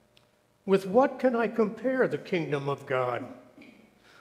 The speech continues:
Or what parable will we use for it? It is like a mustard seed,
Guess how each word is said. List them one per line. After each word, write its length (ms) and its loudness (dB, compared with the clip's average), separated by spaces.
Or 120 6
what 360 4
parable 540 6
will 180 2
we 140 2
use 420 -2
for 340 0
it? 280 -6
It 560 -4
is 200 -10
like 280 -2
a 100 0
mustard 600 -6
seed, 560 -10